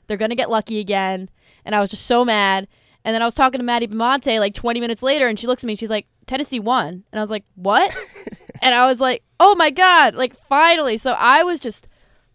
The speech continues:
Speaker 1: I was fro-, because you've seen Bama has come so close to losing and then just, like, p-, gets super lucky in the last quarter. Like, you saw it against Texas when they won twenty to nineteen.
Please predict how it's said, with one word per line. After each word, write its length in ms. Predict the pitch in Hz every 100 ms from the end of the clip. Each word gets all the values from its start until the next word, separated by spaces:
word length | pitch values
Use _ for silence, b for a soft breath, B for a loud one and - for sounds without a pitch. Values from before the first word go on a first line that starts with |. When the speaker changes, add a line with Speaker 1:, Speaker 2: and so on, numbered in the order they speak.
| _
Speaker 1:
I 160 | 247 294
was 180 | 277
fro-, 220 | - 285 262
because 260 | 294 285
you've 140 | 320 -
seen 380 | 359 381 247
Bama 380 | 214 269 339 349
has 160 | 302 269
come 340 | - 294 269
so 300 | - - 269
close 320 | - 277 277 -
to 60 |
losing 340 | 240 262 247 220
and 80 |
then 120 | 220 226
just, 160 | -
like, 140 | 214 -
p-, 180 | - 240
gets 240 | 247 247 -
super 360 | - 320 285
lucky 360 | 262 247 254 220
in 40 |
the 60 | 214
last 180 | 220 -
quarter. 140 | 220
Like, 100 | 233
you 60 | 247
saw 240 | 285 277
it 60 | 277
against 260 | 247 -
Texas 460 | 269 269 - 190 -
when 100 | 214
they 80 | 220
won 220 | 233 196
twenty 240 | - 202
to 80 | 202
nineteen. 580 | 202 196 220 247 175